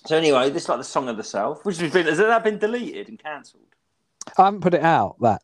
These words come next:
Speaker 2: that epi-, what, the episode, you mean?
Speaker 1: No, the Song of the South, the Disney film.
Speaker 2: Oh, I don't know what that is.
Speaker 1: Uh, yeah, I think it's because it got cancelled a long time ago.
Speaker 2: Oh, was it a bit, was it a
Speaker 1: Yeah, a
Speaker 2: bit
Speaker 1: little bit.
Speaker 2: slavey?
Speaker 1: Yeah, a little bit <laughs> slavey, yeah.
Speaker 2: Yeah.
Speaker 1: Zippity-doo-dah and all that.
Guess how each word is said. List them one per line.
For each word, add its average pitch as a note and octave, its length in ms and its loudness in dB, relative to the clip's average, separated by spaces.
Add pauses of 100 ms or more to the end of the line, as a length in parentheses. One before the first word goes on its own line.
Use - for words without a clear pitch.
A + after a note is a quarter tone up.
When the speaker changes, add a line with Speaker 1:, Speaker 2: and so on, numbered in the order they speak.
Speaker 2:
that B2+ 200 4
epi-, - 180 -6
what, E3 160 6
the F#3 120 4
episode, F#2 500 -4
you G2 60 -12
mean? G2+ 260 -14
Speaker 1:
No, G3+ 180 -2
the E3+ 80 -8
Song F#3 240 -8
of D#3 80 -12
the C#3+ 60 -14
South, D#3 400 -6
the A#2 80 -18
Disney B2+ 320 -14
film. G2 340 -16 (460)
Speaker 2:
Oh, A3 160 4
I - 20 -2
don't D#3 140 -2
know C#3 100 -4
what B2+ 60 -4
that C3 160 -2
is. - 340 -8 (480)
Speaker 1:
Uh, E3+ 40 2
yeah, C#3+ 500 2
I G#2 80 -10
think A2 180 -16
it's A#2 100 -16
because - 220 -20
it E2 80 -16
got G#2+ 160 -14
cancelled A#2 400 -10
a - 20 -8
long A#2+ 160 -6
time F#2+ 280 -14
ago. F2 260 -16 (540)
Speaker 2:
Oh, C3+ 100 -8
was C3 160 -8
it D#3 80 -4
a C#3+ 60 -8
bit, D3+ 320 -4 (360)
was D#3+ 140 0
it E3 40 8
a - 40 6
Speaker 1:
Yeah, C#3+ 140 6
a C#3 40 6
Speaker 2:
bit C#3 60 2
Speaker 1:
little C3 160 2
bit. - 60 -6
Speaker 2:
slavey? C3 360 0
Speaker 1:
Yeah, C3+ 280 -2
a - 80 -20 (180)
little G3 280 -2
bit D3 160 -10
<laughs> - 20 -14
slavey, C3+ 640 -2
yeah. A2+ 520 -6
Speaker 2:
Yeah. G#2+ 160 -8
Speaker 1:
Zippity-doo-dah D#3+ 840 -2
and G#2+ 100 -12
all G#2+ 140 -12
that. G2+ 220 -10